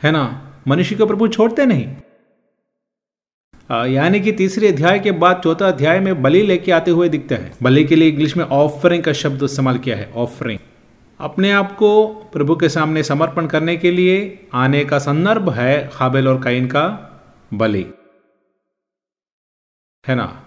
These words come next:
अपने आप को समर्पण करना। लेकिन, आ,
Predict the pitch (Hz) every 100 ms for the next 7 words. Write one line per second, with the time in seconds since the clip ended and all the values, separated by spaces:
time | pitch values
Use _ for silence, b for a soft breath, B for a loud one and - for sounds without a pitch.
0 | - 110 113 131 131 131 156 196 185 -
1 | 120 135 131 120 104 90 82 - - -
2 | 117 127 160 185 220 - - _ _ _
3 | _ - 101 98